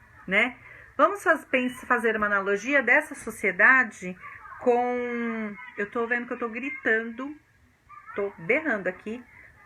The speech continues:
por causa das crianças berrando na quadra, né? Tá uma coisa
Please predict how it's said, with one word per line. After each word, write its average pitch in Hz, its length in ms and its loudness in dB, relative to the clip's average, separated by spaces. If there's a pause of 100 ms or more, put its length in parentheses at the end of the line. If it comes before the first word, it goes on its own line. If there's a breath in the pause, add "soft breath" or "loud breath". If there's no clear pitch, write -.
por 226 140 -2
causa 214 240 2
das 214 140 -6
crianças 214 580 -4 (100)
berrando 208 760 -2
na 220 180 -2
quadra, 170 480 -4
né? 170 120 -8
Tá 175 100 -14
uma 196 120 -8
coisa 196 260 -8